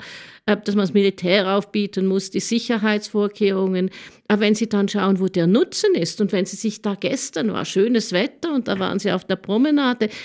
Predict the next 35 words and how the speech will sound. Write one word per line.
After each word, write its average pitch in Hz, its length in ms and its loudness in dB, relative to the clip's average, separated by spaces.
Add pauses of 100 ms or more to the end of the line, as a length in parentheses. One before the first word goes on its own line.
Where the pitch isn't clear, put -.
(180)
also 208 200 0
bessere 214 540 0
Werbung 214 440 2
für 208 240 0
das, 202 200 -2 (360)
äh, 214 220 2
für, - 320 0
äh, - 40 -14
kann 214 240 2
Präsenz 220 560 2
Schweiz 214 520 0
oder 208 320 0
auch, 202 240 0
ähm, 196 300 2
die, - 140 -20
die 220 180 -2
Tourismusorganisationen 208 1700 2
nicht 262 320 -2
haben. 214 420 0 (360)
Also - 220 0
ich - 140 -2
würde 202 200 0
sagen, 185 540 0 (340)
für 254 140 4
die 247 140 2
Schweiz 196 560 0
lohnt 226 380 6
es - 160 0
sich. 320 260 0 (140)
Vielleicht 233 420 2
ist 349 120 -2
es 349 140 -2
ein 330 80 2
bisschen 339 400 0
teuer, 233 440 2